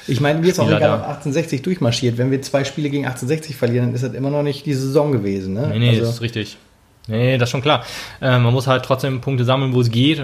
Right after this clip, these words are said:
Speaker 2: Und, ähm, durch die Namen, die jetzt auf- und abgestiegen sind, sind das halt alles Mannschaften, wo man denkt, ah,
Speaker 1: Hoffentlich
Speaker 2: ah,
Speaker 1: klappt da was.
Speaker 2: hoffentlich
Speaker 1: Hoffentlich
Speaker 2: geht da
Speaker 1: kriegen wir
Speaker 2: was.
Speaker 1: einen.
Speaker 2: Ja,
Speaker 1: Ja.
Speaker 2: mal gucken. Ich habe auch schon wieder, äh, in, letztens noch gehört, dass der, äh, S V Meppen auch wieder so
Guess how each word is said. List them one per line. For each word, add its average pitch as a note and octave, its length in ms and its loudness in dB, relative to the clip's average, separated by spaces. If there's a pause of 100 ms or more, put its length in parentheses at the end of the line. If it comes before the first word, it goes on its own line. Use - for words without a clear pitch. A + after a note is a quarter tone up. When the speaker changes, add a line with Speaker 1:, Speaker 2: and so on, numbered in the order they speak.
Speaker 2:
Und, A#2+ 460 -2
ähm, G2 440 -6
durch A2 160 -4
die A#2+ 100 2
Namen, A#2+ 280 2
die A2+ 60 -2
jetzt A#2 140 0
auf- A#2+ 140 -2
und A#2 80 -4
abgestiegen B2 400 -4
sind, B2 160 -2
sind A#2+ 100 -2
das A#2+ 160 -2
halt A2+ 100 0
alles A#2+ 460 -2 (120)
Mannschaften, A#2+ 380 -2
wo A#2+ 60 -4
man A#2+ 140 0
denkt, A#2 200 -4
ah, A#2+ 200 2 (520)
Speaker 1:
Hoffentlich A#2 260 -2
Speaker 2:
ah, - 40 0
Speaker 1:
klappt D3 200 2
da A#2 80 2
was. F#2+ 180 -4 (220)
Speaker 2:
hoffentlich - 20 -20
Speaker 1:
Hoffentlich A#2 200 -2
Speaker 2:
geht C3 120 0
da - 20 2
Speaker 1:
kriegen - 140 4
wir D#3 60 4
Speaker 2:
was. C#3+ 60 4
Speaker 1:
einen. A2+ 520 -2
Speaker 2:
Ja, B2+ 60 -4
Speaker 1:
Ja. B2 160 -4 (420)
Speaker 2:
mal A#2 100 -4
gucken. A2 240 -8 (1200)
Ich A#2 120 0
habe D#3 120 2
auch D#3+ 80 2
schon E3+ 120 4
wieder, D#3+ 280 4
äh, D#3+ 360 0
in, E3 260 -4 (140)
letztens D#3+ 300 -4
noch C3+ 100 -8
gehört, D3 340 2
dass C3+ 180 -4
der, C#3+ 580 0
äh, - 20 -6
S C3 80 -6
V C#3+ 80 -4
Meppen C#3 200 -2
auch C#3+ 180 0
wieder D3+ 220 2
so D3 360 0